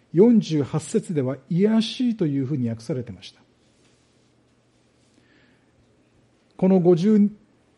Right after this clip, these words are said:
二節のところでは、この言葉の形容詞形が使われて、そして四十八節では名詞形が使われています。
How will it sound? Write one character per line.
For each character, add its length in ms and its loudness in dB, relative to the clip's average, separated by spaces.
二 120 4
節 220 -2
の 120 -4
と 100 -6
こ 100 -4
ろ 80 -2
で 80 -4
は、 380 -4
こ 140 -4
の 80 -2
言 180 -4
葉 80 -4
の 120 -4
形 200 0
容 280 4
詞 100 -14
形 140 -2
が 100 -2
使 180 -12
わ 120 -2
れ 100 -6
て、 300 -6
そ 160 -8
し 100 -12
て 80 -4
四 220 2
十 160 -2
八 100 -4
節 260 -10
で 60 -10
は 80 -6
名 300 -2
詞 80 -10
形 160 -4
が 100 -2
使 180 -10
わ 60 -6
れ 60 -10
て 80 -14
い 20 -14
ま 100 -18
す。 140 -20